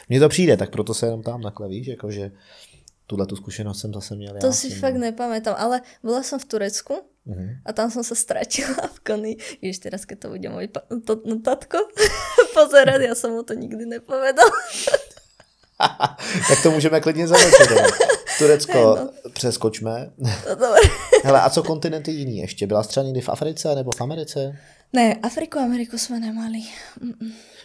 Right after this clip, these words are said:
Speaker 1: A co dream destination, hele? Chtěla bys se někam podívat speciálně? Kdybys mohla
Speaker 2: Mm.
Speaker 1: nějaký třeba tři místa?
Speaker 2: Chcela by som určite vidieť Maledivy,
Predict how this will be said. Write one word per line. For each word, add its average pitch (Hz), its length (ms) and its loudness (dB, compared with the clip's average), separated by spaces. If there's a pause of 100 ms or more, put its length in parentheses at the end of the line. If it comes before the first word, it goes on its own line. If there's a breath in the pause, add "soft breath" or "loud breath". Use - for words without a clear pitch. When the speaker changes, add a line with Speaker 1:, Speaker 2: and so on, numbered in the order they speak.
Speaker 1:
A 110 80 -10
co - 120 -10
dream 117 240 -4
destination, 104 600 -10
hele? - 220 -18 (340)
Chtěla 90 180 -4
bys 101 220 -10
se - 60 -12
někam 101 240 -10
podívat 104 340 -8
speciálně? 110 800 -8 (420)
Kdybys 107 260 -8
mohla 92 380 -4
Speaker 2:
Mm. 87 60 -4
Speaker 1:
nějaký 82 300 -10
třeba - 260 -14
tři - 200 -12
místa? 98 460 -12 (800 loud breath)
Speaker 2:
Chcela 262 400 0
by 285 60 -6
som 330 240 -4
určite 240 320 -6
vidieť 233 200 -6
Maledivy, - 600 -8